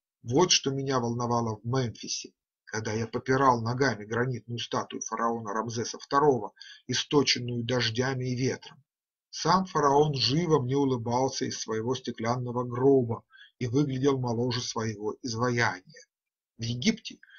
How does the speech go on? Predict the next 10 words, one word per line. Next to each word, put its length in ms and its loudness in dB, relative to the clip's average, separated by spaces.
я 240 -2
прозирал 640 2
новый 540 2
Египет, 580 -8
развивавший 680 2
вокруг 340 0
себя 400 0
свои 460 -2
повторные 720 -2
формы. 580 0